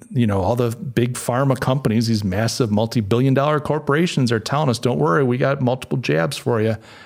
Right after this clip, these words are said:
It's almost like we're accepting without even thinking, like, "I've gotta be protected from all discomfort.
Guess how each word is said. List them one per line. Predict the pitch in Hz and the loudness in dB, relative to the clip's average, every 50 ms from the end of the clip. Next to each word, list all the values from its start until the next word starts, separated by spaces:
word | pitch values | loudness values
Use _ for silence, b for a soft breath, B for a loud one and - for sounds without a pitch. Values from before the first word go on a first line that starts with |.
| B B B B B B B B - | B B B B B B B B -6
It's | 151 - | -2 0
almost | 185 220 - 226 | 2 2 0 0
like | - 196 - 170 | 0 0 0 2
we're | 156 | 0
accepting | 143 131 - - - 180 202 - 233 180 139 | 0 0 -2 -2 -2 -2 -2 0 0 2 2
without | 120 107 - 120 120 | 2 2 2 0 0
even | 120 117 113 104 | 0 0 0 -2
thinking, | - - 151 165 151 - 131 | -2 0 -2 0 0 0 0
like, | 113 104 101 98 - | 0 0 -2 -2 -4
"I've | 120 113 - | -6 -2 -2
gotta | 139 123 135 143 139 | 0 0 0 0 0
be | 135 139 131 | 2 0 0
protected | - 131 117 - - 127 123 - - - | 0 -2 -2 -2 -2 -2 -2 0 -2 -4
from | - - 113 101 - | -2 -2 -4 -4 0
all | 135 131 135 135 | 0 2 2 2
discomfort. | - 135 120 - - - - 123 113 - - 107 110 | 2 0 0 0 -2 -2 -2 -2 -4 -2 -4 -4 -4